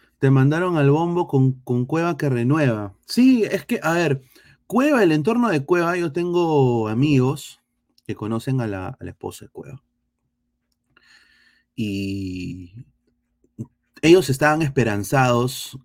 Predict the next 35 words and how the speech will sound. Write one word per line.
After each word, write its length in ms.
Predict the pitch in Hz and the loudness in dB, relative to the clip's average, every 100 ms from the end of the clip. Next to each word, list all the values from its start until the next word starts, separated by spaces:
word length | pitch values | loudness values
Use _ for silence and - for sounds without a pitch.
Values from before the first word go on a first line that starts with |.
| - | -16
que 140 | - 95 | -12 -4
Cueva 200 | 110 117 | -2 -2
renueve 540 | 107 95 110 107 117 | -2 -2 -2 0 -2
porque 340 | 131 107 - 98 | -4 -6 -2 0
ellos 160 | 101 104 | 0 -2
ya 100 | 101 | -4
habían 280 | 104 107 107 | -4 -4 -4
hablado 640 | 92 98 104 101 101 92 | -2 0 0 0 -2 -4
con, 460 | 90 85 85 - - _ _ _ _ _ | -8 -10 -10 -14 -18 _ _ _ _ _
con 160 | - 104 | -4 -4
Restrepo. 640 | 92 - 101 90 - - _ _ _ _ _ _ _ _ _ _ _ - | -4 -6 -4 -4 -8 -20 _ _ _ _ _ _ _ _ _ _ _ -2
Esto 240 | 160 135 | -2 0
ha 60 | 160 | -2
sido 300 | 139 156 151 | 2 2 6
de 100 | 127 | 6
a 40 | |
último 360 | 120 123 139 123 | 4 2 2 2
minuto, 440 | 101 113 139 135 | 2 2 2 0
con 120 | 101 104 | -4 -2
decirte 400 | 127 123 143 139 | -2 0 2 2
que 160 | 127 | -2
el, 240 | 117 113 - - | 0 -2 -2 -2
el 140 | 117 | 0
futbolista 680 | - 120 110 113 151 - 156 | 2 2 4 2 0 -4 -6
se 220 | - 131 | 0 2
ha 120 | 127 | 4
enterado 760 | 139 139 139 104 110 120 117 131 | 4 4 4 2 4 4 2 0
en 200 | 110 95 | -4 -8
redes. 680 | 101 131 113 92 - - - _ _ _ _ _ _ _ _ _ _ _ _ _ _ _ | -4 -2 -2 -6 -12 -16 -20 _ _ _ _ _ _ _ _ _ _ _ _ _ _ _
Por 220 | 123 131 | 4 4
eso 220 | 165 139 175 | 4 2 2
la 120 | 139 | 2
molestia 540 | 113 113 131 - 139 | 2 2 0 0 0
del 160 | 117 107 | 0 -2
futbolista. 760 | - 101 95 107 113 - - | -4 -4 -4 -4 -6 -12 -20